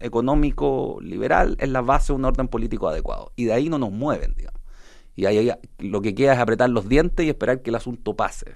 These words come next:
que lo peor, como dice el presidente, ya pase, digamos, de verdad ya pase.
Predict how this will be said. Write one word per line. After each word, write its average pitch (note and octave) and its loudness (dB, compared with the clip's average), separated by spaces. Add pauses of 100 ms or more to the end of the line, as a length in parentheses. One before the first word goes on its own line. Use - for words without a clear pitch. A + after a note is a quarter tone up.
(100)
que - -6
lo F#2 -2
peor, A#2 2
como A#2+ -4
dice A#2+ -4
el G#2 -10
presidente, - -8 (400)
ya A2 2
pase, G2+ 2
digamos, - -14 (200)
de F#2 -4
verdad G2+ 6
ya B2+ 2
pase. - -2